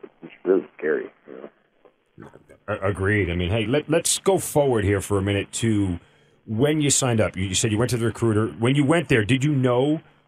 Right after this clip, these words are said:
Speaker 2: that you were gonna sign up to be a Green Beret? Was that your intent?
Speaker 1: Yeah, uh, it was, and I didn't even know what,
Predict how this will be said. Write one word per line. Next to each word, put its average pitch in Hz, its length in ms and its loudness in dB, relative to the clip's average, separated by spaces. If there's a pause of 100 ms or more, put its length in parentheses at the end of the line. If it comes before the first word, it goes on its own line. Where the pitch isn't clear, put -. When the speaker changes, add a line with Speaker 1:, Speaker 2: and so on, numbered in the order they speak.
(140)
Speaker 2:
that 127 160 2
you 135 100 4
were 135 100 6
gonna 131 140 4
sign 139 280 2
up 120 100 2
to - 80 -6
be 123 100 2
a 117 40 0
Green 120 220 0
Beret? 120 260 2
Was 98 140 0
that 117 120 2
your 110 120 2
intent? 117 380 0 (1000)
Speaker 1:
Yeah, 127 400 12 (100)
uh, 123 160 12 (260)
it 120 140 12
was, 123 300 10 (120)
and 101 240 2
I 98 60 4
didn't 117 420 6
even 101 300 -2
know 95 180 10
what, 90 300 6